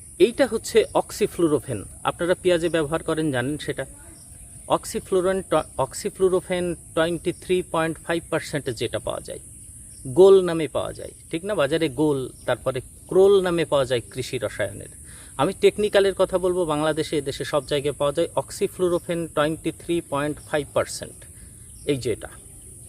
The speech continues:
গেল। আর এর সঙ্গে আপনারা মেশাবেন সেটা হচ্ছে দ্বিতীয় টেকনিক্যাল, এটা দেখুন, এটা নিয়ে এসেছি চল্লিশ এম এল। তিরিশ লিটার জলে চল্লিশ, তাহলে এক চার্জারে কুড়ি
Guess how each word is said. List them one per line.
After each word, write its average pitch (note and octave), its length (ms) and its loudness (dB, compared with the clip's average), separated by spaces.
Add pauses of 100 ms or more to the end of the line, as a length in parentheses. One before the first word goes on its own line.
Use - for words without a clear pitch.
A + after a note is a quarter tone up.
(800)
গেল। D3+ 120 4 (760)
আর A#2+ 100 2 (360)
এর A3 160 6
সঙ্গে A#3 320 0
আপনারা F#3+ 320 4
মেশাবেন G3 380 0 (120)
সেটা F3+ 280 0
হচ্ছে E3+ 240 -2 (140)
দ্বিতীয় F#3 340 0
টেকনিক্যাল, F#3 440 -2 (280)
এটা F#3 120 2 (100)
দেখুন, F#3 320 -2
এটা E3+ 120 2 (100)
নিয়ে F3 160 -2
এসেছি F3 280 -2 (380)
চল্লিশ G#3 440 4
এম A#2+ 120 0
এল। F#2 80 -4 (200)
তিরিশ F3+ 240 -2 (100)
লিটার F#3+ 300 2
জলে F#3 160 4 (140)
চল্লিশ, F3 360 2 (100)
তাহলে D#3 180 2 (180)
এক - 80 -4 (120)
চার্জারে F#3 400 4 (140)
কুড়ি G3+ 200 -2